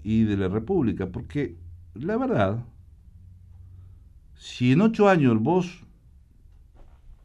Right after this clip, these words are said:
en un cargo ejecutivo, no tenés la posibilidad de cumplir los objetivos que te sumaste, y creo que tenés que repensar, salvo que veas al poder como una cuestión en sí mismo,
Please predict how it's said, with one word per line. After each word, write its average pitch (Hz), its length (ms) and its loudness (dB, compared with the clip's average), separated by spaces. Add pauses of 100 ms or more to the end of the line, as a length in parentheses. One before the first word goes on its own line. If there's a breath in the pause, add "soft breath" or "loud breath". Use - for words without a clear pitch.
(120)
en 90 160 -4
un 131 100 2
cargo 143 260 4
ejecutivo, 117 520 0
no 151 140 0
tenés 156 280 0
la 131 160 0
posibilidad 110 500 2
de 92 180 -4
cumplir 104 520 0
los 110 260 2
objetivos 101 720 -2
que 90 120 -8
te 87 240 -10
sumaste, 123 520 -10 (600 soft breath)
y 104 120 -10
creo 127 180 2
que 165 80 -2
tenés 123 200 -2
que 113 120 -4
repensar, 87 600 -6
salvo 240 680 4
que 131 240 2
veas 165 440 -2
al 151 180 -2
poder 185 340 0
como 135 200 -4
una 127 180 0
cuestión 127 360 -6
en 113 100 -2
sí - 200 -14
mismo, 117 500 -6